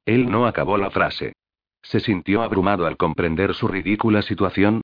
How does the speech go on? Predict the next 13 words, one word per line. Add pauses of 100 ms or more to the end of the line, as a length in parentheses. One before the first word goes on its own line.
y
olvidó
lo
que
tenía
en
mente. (840)
"Eres
un
maldito
pedazo
de
alcornoque",